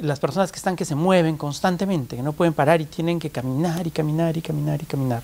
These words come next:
No exactamente una caticia, sino que, este, es la persona que le abren la puerta y sale y se puede ir hasta la plaza de armas caminando sin ningún problema, ¿no? Entonces, es uno de los problemas.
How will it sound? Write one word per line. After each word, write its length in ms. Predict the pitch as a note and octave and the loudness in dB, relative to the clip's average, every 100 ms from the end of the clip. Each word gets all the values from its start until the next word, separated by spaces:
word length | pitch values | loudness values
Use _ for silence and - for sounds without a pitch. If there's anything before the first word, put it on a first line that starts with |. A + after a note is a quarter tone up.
| B2 | 2
No 160 | D3 | 2
exactamente 460 | F#3 G#3+ G#3 G3 F#3+ | 4 4 4 4 6
una 120 | G3+ | 6
caticia, 440 | F#3 G3 D#3+ - - - - - - - | 6 2 0 -2 -8 -14 -20 -18 -18 -14
sino 300 | - D3 D#3+ | 2 8 10
que, 320 | D#3+ F3+ G#3 C3 | 10 8 8 2
este, 500 | - - - B2+ C3+ | -4 -6 -2 4 6
es 80 | |
la 100 | D#3+ | 8
persona 340 | D#3+ C#3+ F3 E3+ | 8 8 8 8
que 80 | C3+ | 8
le 100 | D#3 | 10
abren 220 | F#3 F#3 | 10 8
la 120 | D3 | 8
puerta 360 | F#3+ F#3 G3+ F3 | 8 8 8 6
y 60 | |
sale 340 | - F3 F3 F3+ | 6 4 4 0
y 60 | |
se 120 | - | -4
puede 320 | C3+ D3+ D3+ D3 | 0 4 4 4
ir 140 | D3+ | 2
hasta 160 | D3 C3 | 2 0
la 80 | |
plaza 280 | A#2+ C3 - | 0 0 4
de 100 | C3 | 6
armas 200 | C3+ C#3+ | 6 2
caminando 460 | - A#2 A#2 A#2+ B2 | -2 -2 0 0 -2
sin 160 | C3+ | -4
ningún 200 | A2+ A2+ | -6 -6
problema, 440 | A2+ B2 F#3+ D3+ A#2 C3 | 0 2 2 0 -6 -8
¿no? 100 | - - - - - - - | -10 -12 -20 -20 -18 -18 -2
Entonces, 380 | - D3+ D#3 D3+ | 6 10 10 8
es 80 | F#3 | 6
uno 240 | F3+ D#3+ | 8 8
de 60 | C#3 | 8
los 100 | - | 4
problemas. 500 | C3 A#2+ A#2 - | -2 -2 -4 -6